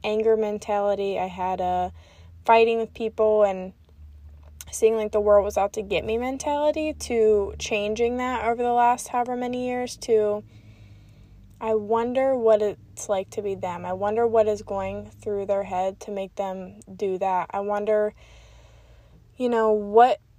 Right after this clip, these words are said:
their perspective is. And that's honestly one of the reasons I, I'm so excited to start at these interviews, because I love seeing other people's way of seeing things. An example is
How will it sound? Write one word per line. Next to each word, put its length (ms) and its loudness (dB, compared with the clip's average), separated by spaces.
their 300 4
perspective 580 -2
is. 160 0
And 100 0
that's 200 0
honestly 420 2
one 140 2
of 60 0
the 80 -2
reasons 340 2
I, 240 0
I'm 220 -4
so 300 2
excited 500 -2
to 100 -8
start 380 -4
at 260 -8
these 280 -6
interviews, 680 -4
because 600 -4
I 240 6
love 480 4
seeing 340 -6
other 200 -6
people's 440 -10
way 160 -4
of 100 -10
seeing 300 -10
things. 480 -14
An 140 -8
example 560 -2
is 360 0